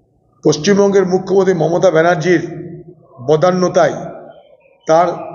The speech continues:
স্নেহ মমতায়, আশীর্বাদে আজও তারা বুক ফুলিয়ে ঘুরে বেড়ায়। অথচ এই বাংলার সাধারণ মানুষরা, তারা যখন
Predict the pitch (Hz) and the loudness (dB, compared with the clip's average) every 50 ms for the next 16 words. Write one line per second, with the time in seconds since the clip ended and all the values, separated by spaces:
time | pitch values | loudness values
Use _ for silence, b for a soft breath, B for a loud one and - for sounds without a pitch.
0 | - - - - - - 160 165 160 170 185 185 175 156 156 170 170 170 190 180 | -18 -16 -14 -14 -10 -6 -4 -2 0 2 2 2 2 0 0 0 0 0 2 2
1 | 180 185 - 185 - - 156 151 - 175 185 170 180 175 165 156 127 - - - | 2 2 0 -4 -4 -4 -4 -4 -4 -6 -4 -2 -2 0 0 -2 -4 -4 -8 -14
2 | - - - - - - - _ _ _ _ _ _ _ _ _ _ _ _ _ | -18 -18 -20 -20 -20 -20 -20 _ _ _ _ _ _ _ _ _ _ _ _ _
3 | - 135 139 - 175 185 185 196 185 170 147 147 170 170 - - 170 170 165 160 | -2 0 0 2 2 2 4 4 4 4 2 0 -4 -6 -6 -8 -4 -2 -2 -2
4 | - - 131 139 147 139 147 143 143 147 135 120 - - - - - - - - | -2 -4 -4 -2 -2 0 0 0 0 0 -2 -2 -6 -12 -14 -16 -18 -20 -20 -20
5 | - - - _ _ _ _ _ _ _ _ _ _ _ _ _ _ _ _ _ | -20 -20 -20 _ _ _ _ _ _ _ _ _ _ _ _ _ _ _ _ _
6 | _ _ _ _ _ _ _ _ - - - - - - - _ - _ _ _ | _ _ _ _ _ _ _ _ -20 -20 -20 -20 -20 -20 -20 _ -20 _ _ _
7 | _ - - - - 160 156 202 220 - 233 196 147 127 - 113 - - - - | _ -20 -4 -2 0 0 2 2 2 4 4 4 4 2 0 -6 -12 -12 -14 -14
8 | - - - - - - _ _ _ _ _ _ _ _ _ _ _ _ _ _ | -16 -18 -20 -20 -20 -20 _ _ _ _ _ _ _ _ _ _ _ _ _ _
9 | _ - 165 180 202 180 151 170 180 180 185 196 196 170 - - 175 170 196 214 | _ 2 2 2 2 2 2 0 2 2 2 2 2 2 0 -2 0 2 2 2
10 | 208 196 180 180 180 190 180 - - 185 147 120 - - - - - - - - | 2 2 0 0 0 0 -4 -2 0 0 0 0 -2 -8 -12 -14 -16 -18 -20 -20
11 | - - - - - _ _ _ _ - _ _ _ _ _ _ _ _ _ _ | -20 -20 -20 -20 -20 _ _ _ _ -20 _ _ _ _ _ _ _ _ _ _
12 | - - - - 160 160 175 196 196 185 185 - 196 | -20 -8 -2 0 2 4 4 2 2 2 2 0 0